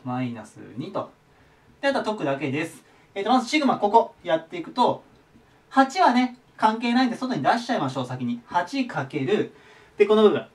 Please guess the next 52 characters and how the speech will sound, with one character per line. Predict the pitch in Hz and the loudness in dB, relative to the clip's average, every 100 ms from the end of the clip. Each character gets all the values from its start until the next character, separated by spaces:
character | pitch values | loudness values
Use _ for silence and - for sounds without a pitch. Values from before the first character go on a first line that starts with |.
| _ _ _ _ | _ _ _ _
シ | - - 294 269 | -8 -2 2 6
グ | 208 | 6
マ | 180 196 | 6 4
三 | - 214 202 202 | 2 2 4 6
の | 233 233 | 4 4
エ | 208 | 2
ヌ | 220 | 2
マ | 139 135 | 0 -2
イ | |
ナ | 139 | -2
ス | 139 | -2
一 | 127 127 | -4 0
乗 | 135 | -2
で | 120 | -2
す。 | 123 - | -8 -4
こ | - | 2
れ | 220 | 4
は、 | 214 - - - | 6 4 2 -4
ま | 247 | 2
あ | 233 | 2
ね、 | 208 | 2
こ | 220 233 | 4 4
う、 | 226 | 4
等 | 226 240 | 4 4
比 | 269 | 4
数 | 294 | 0
列 | 330 233 | 0 0
に | 135 | -2
な | 143 | -4
っ | 156 | -6
て | 139 | -8
る | 117 | -8
か | |
ら、 | 143 160 - - _ _ _ _ _ _ _ _ - | 0 0 0 -8 _ _ _ _ _ _ _ _ 2
R | 196 226 226 170 139 | 8 8 8 4 -2
マ | 156 202 | 2 2
イ | 214 | 2
ナ | 214 190 | -2 -4
ス | - | -6
一 | 165 165 240 226 - _ - | -12 -10 -10 -12 -14 _ -10
分 | 131 226 277 277 269 294 | 0 4 4 4 2 4
の | 294 - - - | 2 0 -16 -2
諸 | - | 2
項 | 359 269 156 | 4 4 2
一 | 254 233 | 0 0
だ | 254 | 0
か | - | 0
ら | 123 | -2
無 | 131 220 | 0 -2
視 | 208 | -2
で | |
す。 | 113 | -8